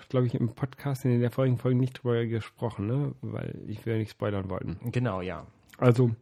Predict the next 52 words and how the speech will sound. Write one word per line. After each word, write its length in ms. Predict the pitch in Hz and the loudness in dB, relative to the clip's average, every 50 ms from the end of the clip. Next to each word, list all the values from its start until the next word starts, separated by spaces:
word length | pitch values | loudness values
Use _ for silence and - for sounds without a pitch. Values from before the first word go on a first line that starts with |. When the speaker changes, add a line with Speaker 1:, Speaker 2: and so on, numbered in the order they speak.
| - - - | -10 -2 0
Speaker 1:
ich 160 | 151 135 - | 0 2 2
guck 180 | - 165 - - | 0 2 6 8
ihn 180 | 143 131 113 | 8 8 8
wahrscheinlich 400 | 101 110 107 - 131 127 127 120 | 8 6 6 6 6 6 6 6
sogar, 340 | 117 120 117 117 117 113 - | 6 4 4 4 4 4 2
äh, 280 | - 113 107 107 107 110 110 - - - - - - - - - - _ - | 2 2 2 2 0 -2 -4 -8 -12 -20 -20 -20 -20 -20 -20 -20 -20 _ -2
noch 160 | 117 107 95 | -2 -2 0
ein 80 | 110 104 | -2 -4
zweites 300 | - - - 110 101 - | -4 -6 -6 -6 -6 -8
Mal 80 | 120 - | -8 -8
im 120 | 117 110 | -8 -10
Kino. 200 | - - - - 107 - - _ _ _ _ _ _ _ _ _ _ _ - | -10 -10 -10 -10 -10 -12 -14 _ _ _ _ _ _ _ _ _ _ _ -12
Speaker 2:
Ich 220 | 127 120 - - | -12 -12 -8 -6
werd 140 | - 101 - 107 | -6 -4 -4 -4
ihn 100 | 98 90 | -6 -6
einfach 280 | 95 98 - 95 - | -6 -8 -8 -10 -12
auf, 140 | 92 92 - - - | -14 -16 -18 -18 -14
äh, 200 | - 101 98 92 | -10 -8 -6 -6
D 200 | 92 - - 110 | -6 -6 -6 -6
V 160 | 107 - 110 101 | -4 -4 -4 -4
D, 260 | 98 107 104 104 101 | -4 -4 -4 -6 -6
Blu-ray, 420 | 101 - 110 117 113 107 98 98 95 - - - | -6 -4 -2 0 2 4 2 2 0 -4 -10 -8
auf 140 | 98 95 - | -8 -8 -6
Blu-ray 360 | - 110 107 107 95 92 92 | -2 0 2 4 4 4 4
werd 100 | 92 92 98 | 2 0 0
ich 160 | 98 - - | -2 -4 -8
ihn, 140 | 92 92 - - 90 | -12 -10 -8 -4 0
Speaker 1:
Die 60 | 90 127 | 0 0
Speaker 2:
ähm, 80 | 117 | 4
Speaker 1:
Blu-ray 260 | - 131 135 131 127 117 | 6 8 8 8 8 6
hab 120 | 120 113 | 6 4
ich 60 | 113 | 2
schon 120 | - 113 107 | 2 0 0
vorbestellt. 480 | - 104 95 90 - - 101 92 - - - - - | 0 0 -4 -4 -4 -6 -8 -8 -8 -10 -18 -20 -20
Speaker 2:
werd 300 | - 117 - 101 101 101 | -16 -10 -6 -6 -4 -4
ich 120 | 98 - | -6 -8
ihn 140 | 104 101 98 | -8 -10 -6
kaufen 440 | - - 104 107 - - 104 101 101 _ _ - - - - - | -2 -2 -2 -2 -2 -4 -8 -8 -8 _ _ -20 -20 -20 -20 -8
oder 280 | - 117 120 113 117 113 | -2 0 2 4 4 4
mir 120 | 113 110 | 2 2
schenken 280 | - - 135 127 - 120 | 0 0 -2 -2 -2 -2
lassen. 300 | 110 107 - - 104 98 | -2 -2 -2 -2 -4 -6
Ich 140 | 98 98 - | -6 -6 -6
hab 140 | 107 - - - - - _ _ _ _ _ - - - _ _ | -8 -10 -10 -14 -20 -20 _ _ _ _ _ -20 -20 -20 _ _
ja 160 | 101 98 95 92 | -10 -10 -8 -8
im 120 | 85 90 | -8 -8
März 180 | 92 90 - - | -8 -10 -8 -8
Geburtstag, 440 | - 92 - 98 95 - 92 87 | -8 -6 -4 -6 -6 -6 -8 -8
da 80 | - 92 | -8 -8
kommt 220 | - - 92 - | -10 -10 -10 -10
er 60 | 87 82 | -8 -8
raus. 280 | - 85 - - - | -6 -8 -8 -10 -16